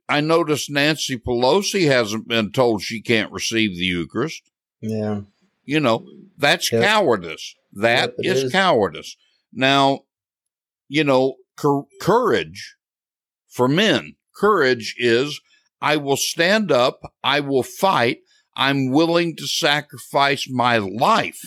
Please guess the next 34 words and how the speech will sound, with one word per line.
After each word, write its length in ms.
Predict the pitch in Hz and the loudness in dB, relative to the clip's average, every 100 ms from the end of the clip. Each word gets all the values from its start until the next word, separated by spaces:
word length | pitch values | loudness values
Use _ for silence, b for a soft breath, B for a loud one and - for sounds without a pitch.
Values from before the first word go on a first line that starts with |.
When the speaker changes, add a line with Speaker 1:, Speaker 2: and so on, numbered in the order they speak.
| - | -20
Speaker 2:
Yep. 360 | - 113 104 113 | -12 -4 -2 0
Speaker 1:
for 60 | 98 | 0
this 320 | 92 82 - | 0 -2 -4
thing. 380 | 101 85 69 - b b b b - | -2 -2 -4 -10 b b b b -4
And, 480 | 135 135 139 135 131 - | 2 4 4 2 -4 -10
of 100 | 110 | -12
course, 460 | - 143 131 - - | -2 2 2 0 0
<laughs> 480 | 170 113 - - - | 0 0 -6 -20 -8
the 100 | 107 | -6
first 400 | - 143 131 - | 0 0 0 -2
place 340 | 160 135 - | 2 2 2
I 140 | 147 139 | 2 2
learned 380 | 135 139 131 | 2 0 0
about 340 | 120 120 113 - | 0 0 0 0
that 260 | 160 160 | 0 0
was 220 | 120 101 101 | -2 -2 0
in 140 | 107 | 0
the 80 | 104 | 0
United 420 | 110 107 104 87 | 0 2 0 -2
States 400 | - 107 95 - | -2 0 0 0
Army. 440 | 156 156 101 71 _ b b b _ _ - | 0 2 -2 -6 _ b b b _ _ -2
Speaker 2:
Oh, 120 | 117 | 2
yeah. 60 | 117 | 4
Speaker 1:
But, 300 | 127 127 - _ _ _ _ _ 127 | 4 2 -2 _ _ _ _ _ 0
uh, 440 | 131 127 127 127 123 _ | 2 4 2 0 -4 _
you 180 | 143 160 | -2 2
know, 360 | 127 135 - _ _ _ _ _ _ _ - | 2 2 -2 _ _ _ _ _ _ _ -4
I've 180 | 151 | -2
had 320 | 143 156 147 123 | 2 2 2 -2
to 60 | |
face 440 | - 143 139 127 - | -4 0 0 0 -6
the 120 | 107 | -6
possibility 1000 | 131 123 120 120 104 117 113 123 156 117 | 0 0 0 -4 0 2 2 2 2 2
of, 200 | 92 | 0